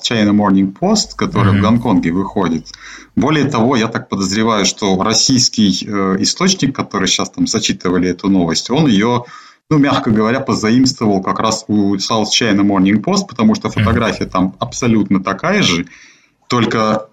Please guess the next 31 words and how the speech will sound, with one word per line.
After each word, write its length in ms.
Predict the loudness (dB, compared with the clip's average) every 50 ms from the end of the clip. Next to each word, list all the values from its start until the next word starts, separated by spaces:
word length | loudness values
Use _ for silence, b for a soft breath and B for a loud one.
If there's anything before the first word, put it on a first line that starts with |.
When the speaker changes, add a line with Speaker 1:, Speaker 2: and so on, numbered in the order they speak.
| _ _ _
Speaker 1:
там, 380 | 0 2 4 4 4 4 2 2
э, 300 | 0 0 0 0 0 0
звучит 520 | 0 0 0 0 0 0 0 0 0 0 0
на-, 140 | 0 2 2
ну, 840 | 4 4 4 4 2 2 0 0 0 0 2 2 2 2 2 2 2
э, 20 | 4
название 580 | 2 2 2 0 0 0 2 2 2 2 2 0
статьи 380 | 0 -2 -4 -4 -2 0 2
не 120 | 2 2 2
так 260 | 0 -2 -4 -4 -2
тенденциозно, 720 | 0 2 2 4 2 2 0 0 0 0 0 0 0 -2
как 240 | -2 -4 -6 -4 -2
у 40 | 0
нас, 220 | 2 2 2 0
что 180 | 0 -2 -6 -10
типа 220 | -10 -10 -10 -10
в 60 | -8
китайском 480 | -6 -6 -4 -2 -2 -2 -2 -2 0 2
университете 500 | 2 2 2 0 -2 -2 -2 -2 0 0
установят 440 | -2 -2 -2 0 0 0 2 2 0
систему 400 | 0 -2 -2 0 0 0 2 2
слежки 840 | 2 2 0 2 2 2 2 2 2 0 0 -2 -4 -4 -4 -4 -4 B B B B B B B B
за 100 | -4 -2
студентами. 840 | -2 -2 0 0 2 2 2 2 2 2 2 2 2 2 2 0 -2 -4
А 460 | -2 0 0 2 2 2 2 0 0
там 200 | 0 0 0 0
статья 320 | 0 -2 -4 -4 0 0 2
называется, 520 | 2 2 2 0 0 0 -2 -2 -4 -6
что 180 | -6 -6 -6 -8
китайский 460 | -8 -6 -4 -4 -4 -4 -2 -2 0
университет, 720 | 2 2 2 0 0 -2 -2 -4 -2 -2 -2 -2 -2 -4